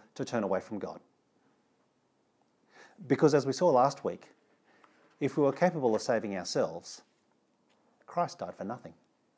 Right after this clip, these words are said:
Well, that's the first of the big questions. The second, has God predestined some for hell?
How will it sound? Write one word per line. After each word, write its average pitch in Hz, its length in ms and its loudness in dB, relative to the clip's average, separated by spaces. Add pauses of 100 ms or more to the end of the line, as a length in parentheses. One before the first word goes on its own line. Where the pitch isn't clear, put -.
(3250)
Well, 170 280 12
that's 185 140 12
the - 100 6
first 202 240 12
of - 40 -6
the 165 80 2
big 175 140 4
questions. 262 480 8 (140)
The 247 100 4
second, 190 480 8 (1700)
has 139 220 4
God 190 340 10
predestined 139 680 6
some 113 300 4
for 113 260 0
hell? 85 300 -8